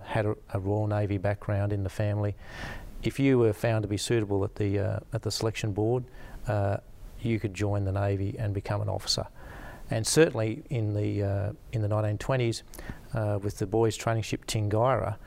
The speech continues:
they actually identified, uh, boy seamen at, on board that ship who had the right stuff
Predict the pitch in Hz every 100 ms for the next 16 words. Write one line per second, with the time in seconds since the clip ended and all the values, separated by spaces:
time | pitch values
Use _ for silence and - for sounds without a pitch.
0 | - - - 120 127 - 120 110 123 123
1 | - 107 107 104 104 101 - 110 104 98
2 | 120 117 101 120 117 110 95 120 - -
3 | - - - 110 101 104 98 - - -
4 | - - - - - 131 139 117 113 110
5 | - - - -